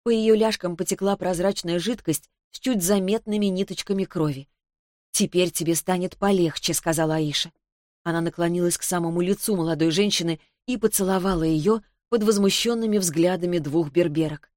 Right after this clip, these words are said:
Тогда пациентка, с трудом разлепив ссохшиеся губы, прошептала: «Помоги мне!» Аиша улыбнулась. «Ну, конечно, я помогу тебе!» Но юная женщина повторила: «Помоги мне!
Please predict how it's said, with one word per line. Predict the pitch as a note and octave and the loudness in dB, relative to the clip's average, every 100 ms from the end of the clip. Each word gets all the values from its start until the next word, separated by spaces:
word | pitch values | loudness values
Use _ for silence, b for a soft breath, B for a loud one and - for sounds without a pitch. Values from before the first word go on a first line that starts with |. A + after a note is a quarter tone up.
| _ _ _ _ | _ _ _ _
Тогда | F3 D#3 E3 | -4 0 -2
пациентка, | D#3+ - D#3 D#3 F3+ B3+ | -2 -2 0 -2 -6 -10
с | - | -4
трудом | F#3 E3+ E3+ G3 | 0 2 4 4
разлепив | E3+ D#3 E3+ A3 G#3 - _ - | 2 2 2 2 -2 -6 _ 0
ссохшиеся | - A#3 G#3+ - F3 - F3+ | 2 2 2 0 2 2 0
губы, | F#3+ G3 | 0 0
прошептала: | G3 G#3 - - - G#3 D#3+ - _ _ _ _ - | -2 -2 -2 -2 0 -2 -2 -8 _ _ _ _ -4
«Помоги | G#3 F#3+ G3 E3 F3+ G#3 | -2 0 0 0 -2 -2
мне!» | F#3 G#3 A3+ G3+ E3+ _ _ _ _ | -2 0 2 0 -2 _ _ _ _
Аиша | G3+ E3+ E3 D#3 | 0 2 2 0
улыбнулась. | D3 D3+ D3+ D#3 D#3 - _ _ _ - | 0 0 0 -2 -4 -6 _ _ _ -2
«Ну, | A3 | -2
конечно, | B3 A#3 A3+ A#3+ A#3 G3 | 0 0 0 -2 0 0
я | F3 F3 | 0 0
помогу | G3+ G#3+ G3+ C#4 | 2 2 2 0
тебе!» | - A3 F#3 D#3 _ _ _ - | 0 0 0 -2 _ _ _ -4
Но | F#3+ | 0
юная | F#3+ F#3+ F#3 | 2 2 2
женщина | F#3 G3+ G3+ G3+ | 2 2 0 -2
повторила: | F#3+ G3 G#3+ G3+ F3+ F3 - _ _ - | -4 -2 2 4 2 -2 -8 _ _ -10
«Помоги | G#3+ F#3 E3+ F3 F3 | -6 -4 -4 -4 -4
мне! | E3 F#3+ | -4 -10